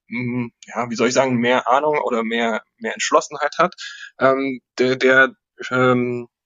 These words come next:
bucht früher und storniert weniger und das ist für die Hotels ein absolutes Argument. Und dann sagen die, „Okay, ich sehe das woanders, wo mir wirklich drei Tage vorher dann, äh, Dutzende Zimmer storniert werden. Das ist bei euch nicht so und deswegen möchte ich gern weiter mit euch zusammenarbeiten.“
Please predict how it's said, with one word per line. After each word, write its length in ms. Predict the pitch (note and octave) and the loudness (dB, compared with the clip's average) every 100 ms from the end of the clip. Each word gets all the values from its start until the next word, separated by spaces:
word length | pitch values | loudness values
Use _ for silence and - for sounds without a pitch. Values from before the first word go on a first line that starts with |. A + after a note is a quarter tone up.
| _ | _
bucht 240 | D3+ E3 | -2 -2
früher 220 | - D#3 D#3+ | 0 2 4
und 160 | C#3 | 0
storniert 420 | - B2+ C3 F#3+ | 0 2 4 4
weniger 360 | A#2 A#2+ B2+ C#3+ | 4 2 4 4
und 160 | A#2+ A2+ | 2 -2
das 140 | - | -4
ist 100 | C3 | -8
für 100 | C#3+ | -4
die 100 | C3 | -2
Hotels 440 | B2 - B2+ C3 | -2 0 0 0
ein 80 | A#2 | 0
absolutes 360 | B2 - D3+ - | -2 0 0 2
Argument. 440 | C#3+ C#3+ D#3+ E3 | 2 2 0 0
Und 100 | A2 | 0
dann 160 | A#2 A#2 | 2 2
sagen 300 | A#2+ B2 C3+ | 4 2 0
die, 160 | C3+ - - - | -6 -8 -14 -12
„Okay, 280 | - - D3 | -10 2 2
ich 120 | C3 | 2
sehe 140 | - B2 | 2 2
das 180 | B2+ | 2
woanders, 500 | B2 - B2 C#3 - - | 2 2 2 0 0 -4
wo 340 | B2+ C3 B2+ - - _ | 2 2 0 -4 -20 _
mir 160 | B2 B2+ | -2 -2
wirklich 260 | C3 - | -4 -4
drei 120 | B2 | -2
Tage 240 | A#2+ C3 B2+ | 0 -2 -2
vorher 340 | - C3+ C3 | 4 4 4
dann, 340 | A#2+ B2 B2+ A#2+ | 4 2 2 2
äh, 260 | A#2+ A#2 A2 | 2 0 -4
Dutzende 580 | - - - B2+ A#2+ A#2 | -6 -8 -4 -4 2 2
Zimmer 340 | A2 E3 E3 F3 | 2 2 2 0
storniert 380 | - A2 A2 | -4 -6 -2
werden. 140 | C3 C#3+ | -2 0
Das 120 | A#2 | -2
ist 140 | A#2+ | -4
bei 80 | - | -4
euch 220 | G#2+ A2 | -2 0
nicht 180 | A2 G#2 | -2 -4
so 80 | - | 0
und 160 | C3+ A#2 | 0 0
deswegen 540 | A2+ B2+ B2+ C#3 A#2 | -2 0 0 -2 -4
möchte 300 | A2+ A#2+ - | 0 -2 0
ich 80 | B2+ | -2
gern 180 | - C3+ | -2 0
weiter 220 | E3+ A#2 | -2 -4
mit 120 | G#2+ | -8
euch 140 | - - | -10 -12
zusammenarbeiten.“ 540 | - G#3+ - - - | -12 -12 -12 -14 -16